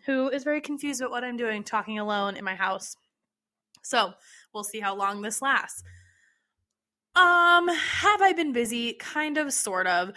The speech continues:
A little bit about my weekend. I,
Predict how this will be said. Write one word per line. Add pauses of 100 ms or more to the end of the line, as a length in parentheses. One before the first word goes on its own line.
(380)
A
little
bit
about
my
weekend. (520)
I,